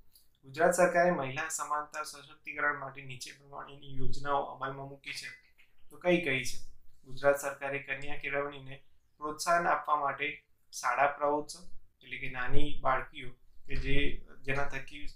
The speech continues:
બાળકોને શાળાએ જવાનું મન થાય, કન્યા કેળવણી રથયાત્રા જેવા કાર્યક્રમો અમલમાં મૂક્યા છે. રાજ્યમાં તેત્રીસ ટકાથી ઓછો સ્ત્રી સાક્ષરતા દર ધરાવતા ગામોની અને શહેરી વિસ્તારમાં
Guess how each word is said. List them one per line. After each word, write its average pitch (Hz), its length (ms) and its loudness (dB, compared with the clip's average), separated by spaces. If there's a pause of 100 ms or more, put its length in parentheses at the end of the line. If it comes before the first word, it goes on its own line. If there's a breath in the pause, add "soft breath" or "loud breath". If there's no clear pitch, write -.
(240)
બાળકોને 135 540 -4
શાળાએ 135 420 2
જવાનું 139 400 -6
મન 143 160 -10
થાય, - 140 -20 (400)
કન્યા 143 320 -6
કેળવણી 147 460 -8
રથયાત્રા 143 440 -10
જેવા 143 260 -10
કાર્યક્રમો 147 580 -14
અમલમાં 151 400 -8
મૂક્યા 147 260 -18
છે. - 180 -20 (720)
રાજ્યમાં 170 520 0
તેત્રીસ - 880 -8
ટકાથી 151 360 -2
ઓછો 143 480 -10 (380)
સ્ત્રી - 280 -6
સાક્ષરતા 156 600 -6
દર 143 240 -4
ધરાવતા 139 380 -4
ગામોની 139 540 -6
અને 143 160 -12
શહેરી 139 340 -6
વિસ્તારમાં 139 600 -10